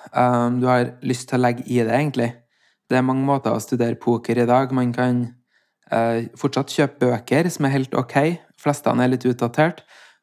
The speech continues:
Det er masse gratis informasjon på YouTube, Twitch,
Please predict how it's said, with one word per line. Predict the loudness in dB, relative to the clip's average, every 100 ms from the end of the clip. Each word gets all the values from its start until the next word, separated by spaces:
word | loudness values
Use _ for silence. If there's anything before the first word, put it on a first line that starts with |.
| -4
Det | -2
er |
masse | -2 -4 -6 -2 0 2 0 -2 -6
gratis | 2 2 2 -2 -2 -2 -4
informasjon | -4 -2 -2 0 -2 0
på | 0
YouTube, | 2 0 0 0 0 -2
Twitch, | -4 -2 -2 -4 -6 -8